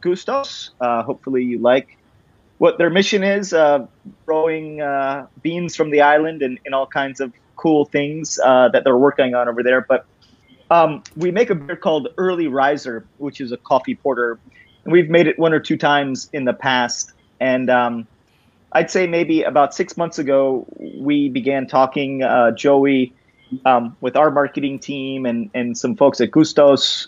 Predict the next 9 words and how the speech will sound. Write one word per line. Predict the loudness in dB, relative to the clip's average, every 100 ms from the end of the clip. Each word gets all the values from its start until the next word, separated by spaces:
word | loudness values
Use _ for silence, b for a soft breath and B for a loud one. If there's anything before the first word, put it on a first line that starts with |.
| -6
and, | -2 -2 0
uh, | 2 2 2 -2
and | -4
then | -4
Steven | -4 -2 0 0 0
and | -2
his | -4
brewing | 0 2 2 0
team. | -2 -2 -4